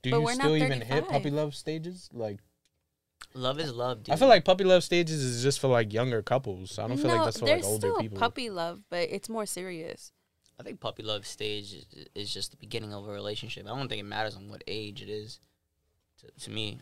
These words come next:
Speaker 3: I, I could be, like, thirty-eight and I meet this other person, and, like, the first few weeks, I'm gonna wanna, like, take you to the A, B, C, and D and do A, B, C, and D and, like, thrash Y two three four and all that shit. So
Speaker 1: Mm-hmm.
Speaker 3: that's puppy love stage to me.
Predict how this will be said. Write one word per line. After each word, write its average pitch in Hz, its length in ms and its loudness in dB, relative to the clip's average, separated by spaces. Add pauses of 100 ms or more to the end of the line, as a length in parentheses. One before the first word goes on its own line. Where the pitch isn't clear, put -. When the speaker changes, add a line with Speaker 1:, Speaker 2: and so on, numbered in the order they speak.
Speaker 3:
I, 117 300 4
I 123 40 4
could 127 120 -6
be, 131 100 2
like, 113 220 0
thirty-eight 117 560 4 (520)
and 117 80 -8
I 107 100 -2
meet 117 200 -4
this 110 140 -4
other 117 140 2
person, 107 440 -8 (560)
and, 104 140 -12
like, 107 140 -8
the 107 60 -10
first 127 320 2
few 120 160 -4
weeks, 123 360 -2
I'm 117 160 -2
gonna 110 180 -2
wanna, 113 220 0
like, 104 260 -4
take - 240 -4
you 104 80 -12
to - 120 -10
the - 100 -10
A, 123 220 4
B, 117 200 -2
C, 113 220 0
and 104 100 -4
D 120 240 0
and 107 120 -4
do 117 200 -6
A, 110 160 -4
B, 113 160 -6
C, - 220 -6
and 107 120 -6
D 98 200 -6
and, 101 240 -8
like, - 260 -12 (400)
thrash 120 340 4
Y 110 240 -2
two 110 200 -8
three 113 220 -8
four 117 280 0
and 110 240 -8
all 110 120 -4
that 107 120 -8
shit. - 380 -4
So - 340 -12 (220)
Speaker 1:
Mm-hmm. 113 220 -8 (1000)
Speaker 3:
that's 135 180 2
puppy 123 260 0
love 104 200 -4
stage 104 300 -6
to 104 80 -10
me. 113 200 -8